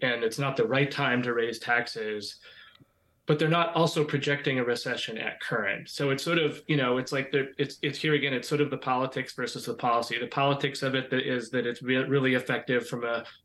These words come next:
budget negotiation tactic to raise the uncertainties. But even the governor's own projections basically say the state is not on too bad of a track. They think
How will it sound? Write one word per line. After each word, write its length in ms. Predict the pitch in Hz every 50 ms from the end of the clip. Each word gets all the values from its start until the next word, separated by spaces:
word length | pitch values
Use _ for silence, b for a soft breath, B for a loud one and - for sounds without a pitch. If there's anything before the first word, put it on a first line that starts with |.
| -
budget 280 | - 131 131 135 143 135
negotiation 680 | 135 127 127 123 123 120 - 131 123 110 - 127 117
tactic 460 | - 123 117 113 113 - 147 - 113 -
to 100 | - 123
raise 300 | 117 120 120 120 117 110
the 140 | 131 123 117
uncertainties. 840 | 113 117 - 131 117 - 120 120 - 117 110 110 113 113 113 - B B B B B B B B B B _ _ _ _ _ _ -
But 100 | 147 143
even 180 | 147 147 147
the 60 | 139 135
governor's 420 | 139 147 135 135 135 135 127 -
own 240 | - 139 135 127 123
projections 540 | - 120 - 135 131 127 - - 123 113 107
basically 380 | 123 123 120 - 156 123 120
say 140 | - 143 127
the 120 | 120 123
state 260 | - - 143 127 127 123
is 140 | 117 101
not 240 | 113 123 117 120 120
on 180 | 120 120 120 113
too 160 | - - 127
bad 200 | 110 127 120 117
of 80 | 113 120
a 60 | 113
track. 420 | - - 151 143 143 139 139 -
They 100 | - 117
think 200 | 113 - 123 -